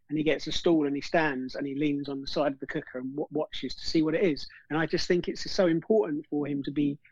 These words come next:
interested and engaged in what he's putting in his, his body, um, and it'd be interested in it, and rather than it just be something that you tip out of a cardboard box onto a tray into the oven.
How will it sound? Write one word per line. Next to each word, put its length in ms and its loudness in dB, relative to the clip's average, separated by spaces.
interested 500 2
and 120 0
engaged 640 4
in 100 -2
what 180 -2
he's 100 -2
putting 300 -4
in 80 -2
his, 100 -6
his 160 -4
body, 500 -2
um, 640 -6
and 100 -4
it'd 160 -4
be 140 6
interested 460 0
in 140 -4
it, 180 -4
and 200 -4
rather 300 -2
than 140 -4
it 140 -6
just 160 -4
be 80 -2
something 340 -6
that 60 -4
you 200 -6
tip 220 -6
out 80 -2
of 60 -8
a 40 -12
cardboard 360 -4
box 260 -4
onto 200 -4
a 40 -8
tray 220 -2
into 220 -6
the 100 2
oven. 220 -4